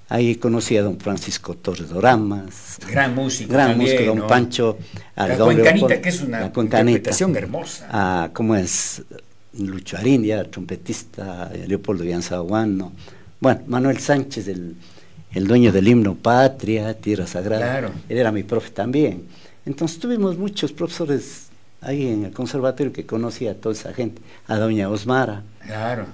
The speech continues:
Speaker 1: Toditos ellos les, les conocí ahí. Y vea, cuando ellos ya se retiraron, el
Speaker 2: Oiga.
Speaker 1: doctor ya se retiró, llegó don Pepe Castellano.
Speaker 2: Oiga, qué pena, ¿no? Yo creo que son temas, eh, que ventajosamente tra-, hay que tratar de recuperar, yo creo que hay que seguir implementando este tema, ¿no?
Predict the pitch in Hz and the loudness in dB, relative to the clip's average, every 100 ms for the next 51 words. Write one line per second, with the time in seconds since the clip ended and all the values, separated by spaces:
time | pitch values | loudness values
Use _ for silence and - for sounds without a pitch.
0 | - 113 110 120 123 101 117 107 101 95 | -4 0 2 2 0 -2 -2 -2 -4 -6
1 | - - - 110 - - 104 101 110 104 | -10 -14 -8 -6 -4 -2 -2 -2 -4 -2
2 | 104 101 - - 170 - - - 95 95 | 0 -2 -8 -18 -20 -20 -20 -14 -8 -8
3 | 87 - - - - - - 98 107 117 | -10 -14 -20 -20 -20 -18 -8 -2 0 0
4 | 107 110 107 98 107 131 135 147 139 135 | 2 0 0 -4 0 4 6 8 6 0
5 | - - 185 185 160 117 113 101 110 123 | -12 -12 -6 -6 -4 -2 -2 -4 -4 -4
6 | 147 143 143 104 98 98 92 82 - - | -4 -4 -4 -4 -2 2 0 0 -10 -14
7 | - - 202 196 - 262 170 143 156 156 | -12 -6 -2 -2 0 0 2 0 0 0
8 | 160 143 143 131 98 - 143 143 147 139 | 0 2 2 2 0 0 2 4 4 4
9 | 117 110 104 98 98 101 104 107 117 120 | 2 -2 -4 -4 -6 -6 -2 -2 -2 -2
10 | 117 110 107 110 113 113 - - - 165 | -4 -4 -4 -4 -4 -6 -14 -20 -4 0
11 | 170 135 - 151 165 107 104 104 - 113 | 0 -2 0 2 4 2 -2 -4 0 2
12 | 120 110 101 113 120 104 104 113 113 104 | 2 2 0 -2 -2 -2 -2 0 0 0
13 | 107 101 101 120 110 113 - 95 117 104 | 0 0 -2 -2 -2 -4 -6 -4 -2 -2
14 | 101 113 | -4 -6